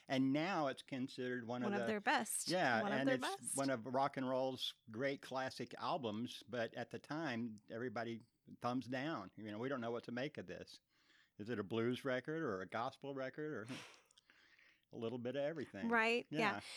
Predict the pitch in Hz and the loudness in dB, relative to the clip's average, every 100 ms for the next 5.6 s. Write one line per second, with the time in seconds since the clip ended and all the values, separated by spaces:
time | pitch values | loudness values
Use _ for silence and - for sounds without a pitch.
0 | - - 277 359 440 370 - 269 233 226 | -4 6 8 10 8 8 8 8 8 6
1 | 214 - 226 226 214 214 - 214 208 202 | 2 -2 -2 2 2 0 2 2 2 0
2 | 226 220 214 - 202 208 190 190 190 185 | -2 -2 -2 -2 -4 -2 -4 -2 -2 0
3 | 190 185 185 180 - 196 185 180 175 190 | 0 -2 -4 -6 -4 -4 -2 -4 -2 -2
4 | 190 196 190 185 185 180 190 185 190 - | -2 -2 -4 -4 -4 -4 -2 -2 -4 -4
5 | 190 180 190 190 185 190 | -4 -4 -4 -2 -2 -4